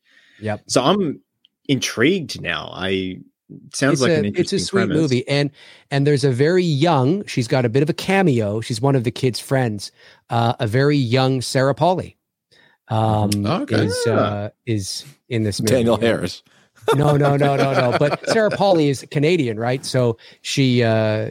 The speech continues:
Speaker 1: she was, uh, in this movie as a, I don't know, she was, like, ten, you know,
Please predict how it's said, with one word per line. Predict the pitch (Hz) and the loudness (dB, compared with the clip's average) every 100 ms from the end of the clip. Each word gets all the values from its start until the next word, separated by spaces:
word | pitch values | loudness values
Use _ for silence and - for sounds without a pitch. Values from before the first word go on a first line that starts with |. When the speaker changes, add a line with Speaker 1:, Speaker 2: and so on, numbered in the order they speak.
| - | -6
Speaker 1:
she | - 123 | -2 0
was, | 110 101 101 | 2 0 0
uh, | 113 107 127 | -2 0 0
in | 113 | 0
this | 107 | 2
movie | 113 110 104 | 2 2 2
as | 101 98 | 2 2
a, | 98 95 95 - | 2 2 0 -4
I | 78 80 | -8 -10
don't | 87 | -10
know, | - | -10
she | - | -12
was, | - | -14
like, | - | -8
ten, | - 104 95 104 - - - _ _ - | -2 0 0 -4 -8 -18 -20 _ _ -4
you | 101 | -2
know, | 101 101 120 | 0 -2 -8